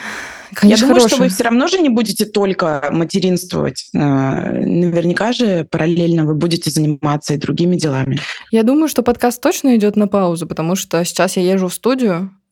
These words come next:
Speaker 1: э, восемьдесят километров от дома, э, чтобы <laughs> записаться.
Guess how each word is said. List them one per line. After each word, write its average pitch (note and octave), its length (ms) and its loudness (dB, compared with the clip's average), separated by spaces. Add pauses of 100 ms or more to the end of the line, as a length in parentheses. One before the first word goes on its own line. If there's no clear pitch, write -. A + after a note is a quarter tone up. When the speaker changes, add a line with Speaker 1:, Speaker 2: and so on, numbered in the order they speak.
(140)
Speaker 1:
э, F3 260 -2
восемьдесят F#3+ 460 -2
километров F3+ 420 -2
от F3+ 140 -2
дома, F3 560 -2 (500)
э, G3 60 -10
чтобы F3 600 -2
<laughs> F#3+ 60 -14 (500)
записаться. G3 520 -8